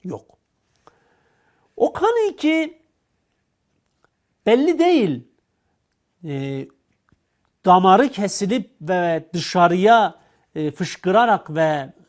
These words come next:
e, baskıyla atılan hayvanın kanıdır ya değil, ya başka bir hayvanınkidir. Yani o bu şek-, bu özelliğe sahip olmayan hayvanın kanıdır. Burada e, kan o kan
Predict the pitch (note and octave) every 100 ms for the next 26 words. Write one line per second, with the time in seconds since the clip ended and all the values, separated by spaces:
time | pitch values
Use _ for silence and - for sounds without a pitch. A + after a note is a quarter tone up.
0 | - C#3 C3+ B2 E3+ - - C4 G#3 E3
1 | E3 - G3+ B3 G#3 D3 F3 E3 E3 E3
2 | E3 D#3 D#3+ D#3+ D3+ D#3+ E3+ D#3 F#3 G3+
3 | D4 G4+ - _ _ _ _ _ E3 E3+
4 | E3+ - C4+ A3 D#3+ E3 D#3 D#3 D3+ E3+
5 | F3 F3 E3 D3+ D#3 D#3 D3+ _ _ _
6 | D3 F#3 G3 F3 D#3+ G#3+ F3+ D#3+ E3 E3
7 | E3 D#3 D#3+ D#3 D#3 F3+ D#3+ F3 A3 E3+
8 | D3 C#3+ C#3+ C#3+ C3+ _ _ _ F3+ F#3
9 | G#3 D#4+ - _ _ E3 E3 A#3+ G3+ B3
10 | C#4+ E4+ _ _ _ - D#3 D3 C#3+ C#3
11 | C#3 - - D#3+ D3 - G#3+ F#3+ F#3+ E3
12 | C#3+